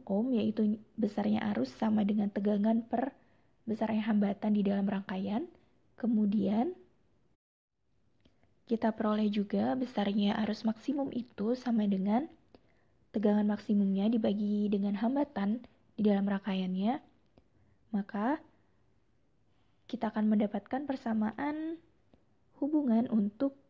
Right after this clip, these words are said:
besar dari resistornya. Sebelum itu, kita juga setelah memperoleh besar nilai tegangan bolak-baliknya, kita juga akan mendapatkan besar dari arus bolak-baliknya yang mengalir dalam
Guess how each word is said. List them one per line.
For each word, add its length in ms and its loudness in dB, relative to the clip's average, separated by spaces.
besar 240 -4
dari 160 -2
resistornya. 640 -8
Sebelum 320 2
itu, 400 2
kita 240 -2
juga 560 2
setelah 320 -2
memperoleh 640 0
besar 320 0
nilai 320 2
tegangan 400 2
bolak-baliknya, 640 0
kita 240 -2
juga 400 0
akan 320 -4
mendapatkan 640 -2
besar 320 -2
dari 480 2
arus 320 -2
bolak-baliknya 800 -2
yang 160 -2
mengalir 400 -2
dalam 400 -2